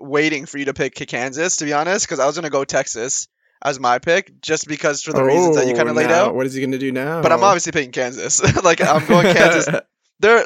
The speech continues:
Speaker 1: speaking of hot teams, they, they've won, like, six of the past seven games, and their only loss was to Texas, and they beat the best team in the, like,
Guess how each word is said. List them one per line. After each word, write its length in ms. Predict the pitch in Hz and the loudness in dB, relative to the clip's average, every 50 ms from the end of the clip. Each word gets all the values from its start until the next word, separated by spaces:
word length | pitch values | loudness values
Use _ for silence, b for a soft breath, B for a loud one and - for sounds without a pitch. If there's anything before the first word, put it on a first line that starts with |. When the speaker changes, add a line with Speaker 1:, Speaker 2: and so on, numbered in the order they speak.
| 160 | 0
Speaker 1:
speaking 300 | - - 196 220 - 220 190 | -4 -6 -4 -2 0 0 2
of 80 | 170 | 2
hot 240 | 185 170 151 151 - | 4 4 4 4 2
teams, 260 | - 160 151 139 135 | -2 -8 -8 -8 -2
they, 140 | 143 156 147 | 0 0 2
they've 180 | 143 165 170 165 | 2 2 0 2
won, 220 | 170 190 185 185 | 2 2 2 2
like, 180 | 175 143 135 - | 0 -2 -2 -2
six 240 | - - 170 - - | -2 -2 -2 -2 -4
of 40 | 156 | -4
the 80 | 147 | -2
past 260 | - 151 127 135 - | 2 2 2 2 0
seven 220 | - 139 127 135 135 | -2 -4 -4 -4 -6
games, 460 | 127 131 127 127 127 131 135 - - _ | -6 -6 -4 -4 -6 -10 -12 -16 -8 _
and 140 | - 151 151 | -4 -2 0
their 80 | 151 151 | 0 0
only 180 | 160 175 180 | 2 0 0
loss 300 | 165 147 131 135 147 - - | 0 2 2 2 0 -2 -4
was 180 | 139 127 - | -6 -6 -6
to 100 | - 151 | -6 -4
Texas, 560 | - 175 156 151 - - 185 190 190 - - _ _ _ _ _ _ _ _ | -2 -2 -2 -2 -2 -4 -4 -4 -4 -6 -10 _ _ _ _ _ _ _ _
and 100 | 165 170 | -4 0
they 80 | 165 156 | 0 0
beat 200 | 147 165 170 165 | 2 2 0 0
the 60 | 180 | 0
best 300 | 143 131 139 147 - - | 0 0 0 0 0 -4
team 140 | - 151 147 | -8 -8 -8
in 60 | 139 | -8
the, 220 | 135 135 120 - - - | -8 -10 -10 -10 -8 -6
like, 220 | - 135 131 - | -4 -4 -4 -6